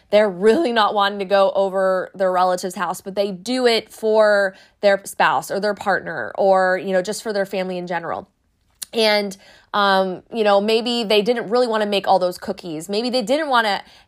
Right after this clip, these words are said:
be the one who had to host the Christmas dinner, um, or have everyone over their house. Or, um, you know, maybe they just didn't really even have the time to buy all the presents, but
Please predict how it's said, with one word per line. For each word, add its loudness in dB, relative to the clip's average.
be -4
the 0
one 2
who 0
had 4
to -2
host -4
the -4
Christmas -4
dinner, 0
um, -2
or -2
have 2
everyone -2
over 2
their -2
house. -4
Or, 0
um, 0
you 0
know, 2
maybe 0
they 2
just -6
didn't 2
really -2
even -2
have 0
the -4
time -4
to 0
buy 2
all 2
the -8
presents, -4
but 2